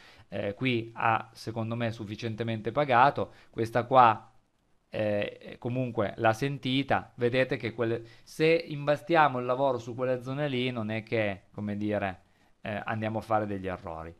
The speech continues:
Questa è una giornata dove, <coughs> di nuovo, c'è una forte resistenza che non solo è questa, ma è anche più questo, e anche più questo, sostanzialmente. Quindi questa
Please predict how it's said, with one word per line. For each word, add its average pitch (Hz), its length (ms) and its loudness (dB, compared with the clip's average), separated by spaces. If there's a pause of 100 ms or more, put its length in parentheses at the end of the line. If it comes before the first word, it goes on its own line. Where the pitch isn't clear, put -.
(280)
Questa - 280 0
è - 20 4
una 131 100 4
giornata 139 360 0
dove, 127 420 2
<coughs> - 320 4
di 151 160 0
nuovo, 143 520 4 (260)
c'è - 100 -10
una 127 140 -2
forte 147 380 2
resistenza 123 760 0
che - 320 -2
non 127 240 -6
solo 156 320 4
è 113 80 0
questa, 104 600 -2 (640)
ma 120 140 4
è 123 60 4
anche 143 300 2
più 117 160 -4
questo, 120 760 0 (100)
e 131 80 -2
anche 139 280 0
più 113 160 -4
questo, 113 600 2
sostanzialmente. 104 760 -8
Quindi 123 220 -6
questa 143 640 2